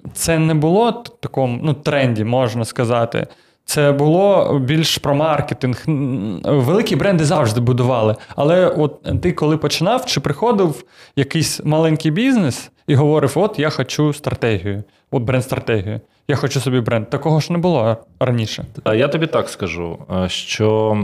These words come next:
Speaker 2: м, у, м, у комунікаційному сенсі, е, бренд-стратегія дуже часто вона інтуїтивна.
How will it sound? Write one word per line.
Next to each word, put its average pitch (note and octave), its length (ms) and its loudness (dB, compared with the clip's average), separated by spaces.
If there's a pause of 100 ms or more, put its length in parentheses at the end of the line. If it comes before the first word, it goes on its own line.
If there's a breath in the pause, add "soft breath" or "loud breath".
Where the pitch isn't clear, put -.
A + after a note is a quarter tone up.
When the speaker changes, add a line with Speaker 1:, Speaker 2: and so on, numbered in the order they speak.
Speaker 2:
м, G2 440 0
у, G#2 300 -6
м, G#2 160 -2
у G#2+ 80 -4
комунікаційному A#2+ 760 0
сенсі, G3 520 0 (1000)
е, F#2+ 420 4
бренд-стратегія A#2 800 0
дуже G2 420 2
часто C#3 440 -2
вона G2+ 240 2
інтуїтивна. E2+ 720 -2